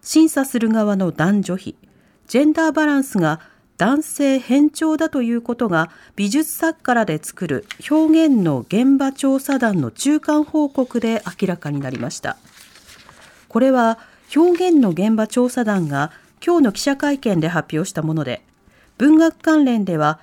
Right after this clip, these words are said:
評論を対象とした賞で、審査員、受賞者ともにほぼ百パーセントを男性が占めている割合となっている一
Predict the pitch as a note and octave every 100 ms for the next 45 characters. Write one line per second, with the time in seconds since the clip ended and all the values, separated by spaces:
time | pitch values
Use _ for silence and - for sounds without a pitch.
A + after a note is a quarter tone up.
0 | _ - D4 D#4+ D#4+ D#4+ D4+ D4 C4+ B3+
1 | C4+ C#4 C4 C4 B3 A#3+ B3 B3+ A3+ D3
2 | - - - - - C#4 C#4+ - B3+ D#3
3 | A2+ - _ - G3+ - - - F#3+ D#3
4 | - A3 B3+ A#3+ A#3+ A#3+ - _ D4+ A3
5 | - _ - G3+ - - E4 E4 F4 E4+
6 | - G3 B2+ - G3 B3 - D4 C#4 C4+
7 | - D4+ D#4+ C#4+ B3+ G#3+ G3+ G3 A3 B3
8 | A#3 A#3 A3+ A#3 F3+ C#3 C#3